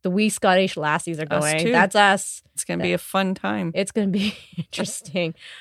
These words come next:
Speaker 1: Yeah, I, like I say, I can't wait to see what, uh, how fast Darren and Paul do it. But I think once they, uh, they'll be hard to beat. They won't be able
Speaker 2: Mm-hmm.
Speaker 1: to beat them. So,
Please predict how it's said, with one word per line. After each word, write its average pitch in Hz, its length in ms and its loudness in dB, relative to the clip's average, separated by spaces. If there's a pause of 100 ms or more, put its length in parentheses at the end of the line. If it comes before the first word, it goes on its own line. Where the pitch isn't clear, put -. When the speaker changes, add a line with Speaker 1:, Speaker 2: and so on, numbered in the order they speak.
(120)
Speaker 1:
Yeah, 208 340 6
I, 190 140 4
like 196 240 0
I 254 60 2
say, 160 200 2
I 165 60 2
can't 220 260 -2
wait 208 120 2
to 208 100 -2
see 190 180 0
what, 175 360 2
uh, 165 280 2 (480)
how 180 300 2
fast 156 440 0
Darren 180 240 2
and 160 120 -4
Paul 160 260 0
do 185 180 -2
it. 226 340 -4 (380)
But 185 140 6
I 190 60 8
think 208 240 4
once 214 200 2
they, 185 320 2 (120)
uh, 190 80 -2
they'll 208 160 0
be 175 240 2
hard 160 240 0
to - 80 -14
beat. 135 240 -10 (160)
They 170 100 -6
won't 165 160 -4
be - 60 -4
able - 120 -4
Speaker 2:
Mm-hmm. - 80 -8
Speaker 1:
to - 40 -8
beat - 220 -16
them. - 140 -18
So, - 280 -18